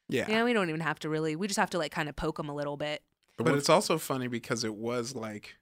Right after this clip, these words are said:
Speaker 1: it was the aliens. <laughs>
Speaker 3: Yeah. <laughs>
Speaker 1: Like, that kid said it was the aliens. And
Speaker 2: That's
Speaker 1: they were like,
Speaker 2: true.
Speaker 1: yeah.
Speaker 3: Yeah,
Speaker 1: That's
Speaker 3: it,
Speaker 1: like a lo-,
Speaker 3: it was,
Speaker 1: double layer.
Speaker 3: it was just a, like, kind of a coincidence or
Speaker 1: Yeah.
Speaker 3: anything like that.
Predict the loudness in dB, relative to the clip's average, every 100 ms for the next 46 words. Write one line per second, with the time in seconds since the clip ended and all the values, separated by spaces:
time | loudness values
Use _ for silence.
0 | -10 -2 2 2 0 -6 -6 -12 -12 -10
1 | -2 2 8 10 10 6 2 2 2 4
2 | 4 4 2 2 6 4 6 4 4 0
3 | 0 2 2 0 -4 -6 -6 2 4 6
4 | 4 2 4 6 6 4 0 -2 4 4
5 | 2 0 0 0 -2 -4 -6 -2 -2 -4
6 | -6 0 2 0 -6 -8 -8 -2 -2 -2
7 | -2 0 0 0 0 0 -2 0 -2 -4
8 | -6 -6 -8 -8 -8 -6 -2 -2 -2 -4
9 | -4 -4 -2 -2